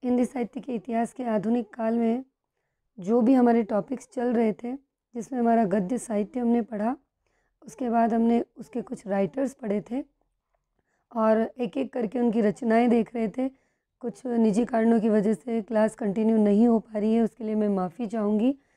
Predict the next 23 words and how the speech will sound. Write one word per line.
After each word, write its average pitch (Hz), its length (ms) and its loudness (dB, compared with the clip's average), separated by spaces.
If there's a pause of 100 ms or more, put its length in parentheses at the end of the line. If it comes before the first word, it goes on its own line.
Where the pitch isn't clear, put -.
(280)
लेकिन 240 240 -4
अब 247 160 2
हमारी 240 280 4
क्लास 233 360 -4
कंटिन्यू 226 480 0
रहेगी 208 500 0 (500)
क्योंकि 226 480 -4 (480)
अब 240 100 -8
प्रॉपर 226 360 -4
रूप 226 160 0
से - 160 -8
मैं 220 200 2
भी 240 100 2
ठीक 220 340 -6
हूँ 277 120 -12 (500)
और 208 140 -2
हमारी 220 240 2
स्टडी 226 360 -2
भी 233 100 4
अब 233 100 4
प्रॉपर 214 360 -4
चलेगी। 170 460 -4 (680)
तो 214 340 2